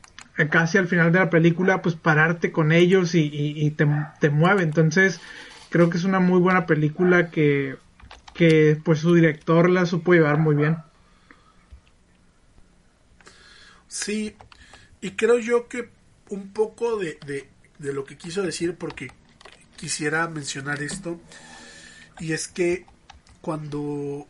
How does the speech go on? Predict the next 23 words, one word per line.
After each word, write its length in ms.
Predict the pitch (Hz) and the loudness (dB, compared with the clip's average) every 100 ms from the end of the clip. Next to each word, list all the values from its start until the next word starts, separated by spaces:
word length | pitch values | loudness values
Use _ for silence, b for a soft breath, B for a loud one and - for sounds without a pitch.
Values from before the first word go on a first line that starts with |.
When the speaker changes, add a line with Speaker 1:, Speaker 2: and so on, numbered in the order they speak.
| _ | _
Speaker 2:
un 180 | 180 190 | -12 -8
director 680 | 220 175 - 175 175 185 185 | -6 -8 -8 -6 -4 -4 -8
o 60 | |
un 220 | 165 160 | -12 -14
guionista 800 | 165 165 165 170 - 180 170 170 b b b b b _ | -12 -12 -12 -12 -12 -6 -6 -6 b b b b b _
toma 220 | 165 170 | -6 -4
un 120 | 170 | -6
hecho 240 | 175 170 180 | -6 -8 -8
histórico 800 | - - 160 165 - 175 170 165 | -8 -6 -6 -6 -10 -10 -10 -10
para, 400 | 147 139 127 - _ _ | -12 -12 -12 -18 _ _
para 180 | 135 127 | -14 -12
hacer 280 | - 151 156 | -12 -12 -10
una 180 | 170 | -12
película, 720 | 156 139 143 - 165 160 170 - B B B B B | -12 -12 -14 -14 -10 -8 -10 -14 B B B B B
creo 200 | - 175 | -6 -4
que 100 | 175 | -4
tiene 320 | 196 202 208 - | -8 -8 -10 -10
que 120 | 170 | -8
ver 240 | 170 180 | -6 -6
mucho 640 | 175 170 175 - 190 190 190 b b _ | -8 -12 -12 -8 -8 -10 -16 b b _
con 280 | - 147 143 | -10 -10 -8
un, 500 | 151 160 165 165 165 151 | -10 -8 -10 -10 -14 -12
eh, 520 | 151 139 135 123 | -10 -10 -10 -12